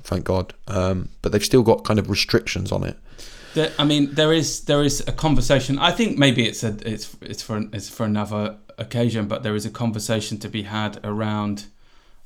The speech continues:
Speaker 2: um, uh, you know, the, the way that this government is, is driving forward on kind of autocratic measures in the name of protecting.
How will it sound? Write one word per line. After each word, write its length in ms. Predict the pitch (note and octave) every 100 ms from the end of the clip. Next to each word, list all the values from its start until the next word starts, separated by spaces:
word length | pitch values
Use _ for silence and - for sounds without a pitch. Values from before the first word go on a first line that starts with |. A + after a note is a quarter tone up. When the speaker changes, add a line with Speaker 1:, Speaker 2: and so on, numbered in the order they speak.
| -
Speaker 2:
um, 400 | G#2+ G#2 G2+ G2+ - - - _ - - - - _ - - - - - - -
uh, 320 | G2+ F#2+ F#2+ - -
you 100 | C#3
know, 100 | G#2+
the, 500 | G2+ A#2 G#2+ G#2 G#2 -
the 120 | A2
way 200 | A2 A2
that 140 | G#2
this 140 | - G2+
government 600 | - G#2 G#2+ G#2 G#2 G#2
is, 500 | G#2+ G#2 G#2 - - - - - _ _ - _ _ -
is 280 | A2 G2+ -
driving 640 | - A#2+ A2 G#2+ G#2+ G#2+
forward 540 | G#2+ A2+ G#2+ G#2 G#2
on 320 | G2+ G2+ G#2 -
kind 180 | A2
of 160 | G#2 -
autocratic 760 | A#2+ A2 - - A#2 G#2 A#2 -
measures 720 | A2 G#2+ G#2 G#2+ G2+ G#2 - - - _ _
in 200 | C3+ A#2
the 80 | A2
name 560 | A2+ A#2+ A#2 A#2 A2+ -
of 380 | A2+ G#2+ G#2 -
protecting. 800 | G#2+ - A2+ - G#2+ G#2 G2